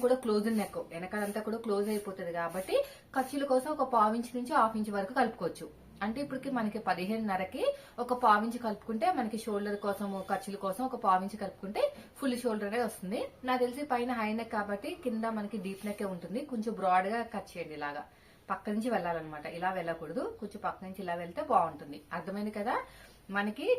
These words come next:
చెస్ట్ లూజ్ కి ఐదున్నర కలపాలి. చెస్ట్ లూజ్ లో నాలుగో భాగానికి ఐదున్నర కలిపి ఖర్చుల కోసం ఒక పావు ఇంచ్ అనేది యాడ్ చేసుకోవాలన్నమాట. So అర్థమైందా? So మీరు కానీ ఈ వీడియో చూస్తే మాత్రం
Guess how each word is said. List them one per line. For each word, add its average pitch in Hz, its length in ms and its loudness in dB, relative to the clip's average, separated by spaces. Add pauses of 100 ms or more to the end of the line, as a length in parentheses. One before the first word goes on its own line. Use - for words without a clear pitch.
చెస్ట్ 202 260 -4 (120)
లూజ్ 226 260 -2
కి 277 80 -6 (200)
ఐదున్నర 190 360 0
కలపాలి. 165 420 0 (200)
చెస్ట్ 196 240 -6
లూజ్ 220 180 -2
లో 240 60 0 (100)
నాలుగో 180 260 2 (120)
భాగానికి 170 480 -2
ఐదున్నర 180 400 -4
కలిపి 165 280 -2 (420)
ఖర్చుల 254 360 2
కోసం 233 260 -2
ఒక 262 200 -2
పావు 190 260 8
ఇంచ్ 196 160 -4
అనేది 208 220 -2 (160)
యాడ్ 180 200 4
చేసుకోవాలన్నమాట. 151 640 -8 (160)
So 208 60 -10 (100)
అర్థమైందా? 208 500 0 (580)
So 202 200 -4
మీరు 202 180 0
కానీ 208 240 2
ఈ 220 120 -2
వీడియో 202 280 2
చూస్తే 208 260 -4 (100)
మాత్రం 262 280 -2